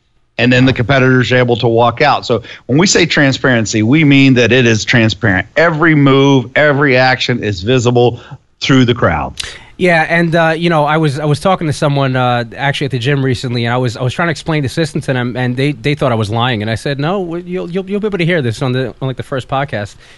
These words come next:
Speaker 2: because, uh, you know, this was someone who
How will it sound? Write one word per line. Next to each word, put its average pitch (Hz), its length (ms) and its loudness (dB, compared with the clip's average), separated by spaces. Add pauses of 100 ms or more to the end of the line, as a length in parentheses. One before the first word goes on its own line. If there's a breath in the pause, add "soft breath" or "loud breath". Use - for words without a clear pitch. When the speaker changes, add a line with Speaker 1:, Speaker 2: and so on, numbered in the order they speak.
Speaker 2:
because, 160 440 0
uh, 151 500 0
you 180 100 -4
know, 160 120 0
this 165 160 -4
was 165 120 -4
someone 170 300 0
who 147 400 0